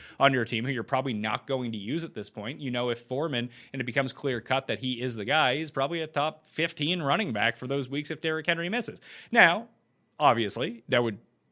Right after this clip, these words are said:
take Derrick Henry getting hurt. We don't wish injury upon anyone on this show or in general. Like, come on now. No one wants to see anyone get hurt and hurt their livelihood. But if he does go down, at least you want to be in an opportunity right now to strike on it.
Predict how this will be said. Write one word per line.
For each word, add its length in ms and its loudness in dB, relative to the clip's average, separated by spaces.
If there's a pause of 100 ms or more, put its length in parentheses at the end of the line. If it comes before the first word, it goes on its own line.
take 260 0
Derrick 260 0
Henry 280 0
getting 240 0
hurt. 440 -2
We 140 -4
don't 180 0
wish 320 0 (260)
injury 300 2
upon 320 0
anyone 540 -2 (100)
on 160 2
this 160 -6
show 320 -2
or 200 2
in 100 -2
general. 420 -6
Like, 180 -4
come 120 -4
on 160 -2
now. 220 -6 (260)
No 80 0
one 120 2
wants 180 0
to 40 -4
see 140 2
anyone 240 2
get 140 -2
hurt 180 -2
and 80 -8
hurt 160 -4
their 100 -6
livelihood. 540 2
But 120 2
if 60 -2
he 80 -2
does 240 0
go 200 2
down, 320 4
at 240 -2
least 180 -2
you 80 -4
want 140 -2
to 40 -4
be 120 -2
in 80 -2
an 160 -6
opportunity 680 -6
right 260 0
now 320 0
to 120 -8
strike 400 2
on 160 4
it. 120 -4